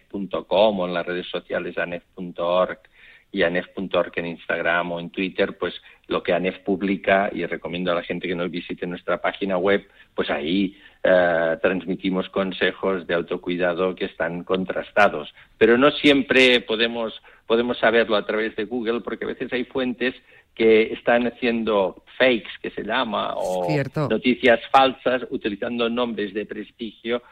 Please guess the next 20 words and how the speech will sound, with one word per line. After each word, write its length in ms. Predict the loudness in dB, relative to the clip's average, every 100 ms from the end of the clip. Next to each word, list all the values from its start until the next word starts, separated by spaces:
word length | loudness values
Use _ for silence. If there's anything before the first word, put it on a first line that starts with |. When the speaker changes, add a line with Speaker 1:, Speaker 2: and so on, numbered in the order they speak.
| -14
Speaker 1:
de 140 | 0 0
otras 240 | 2 -2
personas 500 | -2 -6 -4 -6 -6
o 80 | -6
instituciones. 680 | -8 -12 -16 -14 -10 -10 -12 -20 _ -4
Siempre 260 | -2 0
hay 80 | 0
que 120 | 0
desconfiar 800 | -4 -6 -6 -8 -6 -2 -2 -2
de 100 | -6
todo 220 | -8 -6
aquello 400 | -6 -6 -6 -6
que 140 | -8 -10
sea 300 | -4 -4 -4 -14 _ -10
una 300 | -2 0 2
promesa 600 | 0 -2 -2 -2 -6 -6 -14 -12 -2
fácil, 540 | -2 -2 -12 -14 -14 _ _ _
porque 280 | -8 0 4
el 60 | 4
autocuidado 840 | 4 -2 -4 2 4 4 2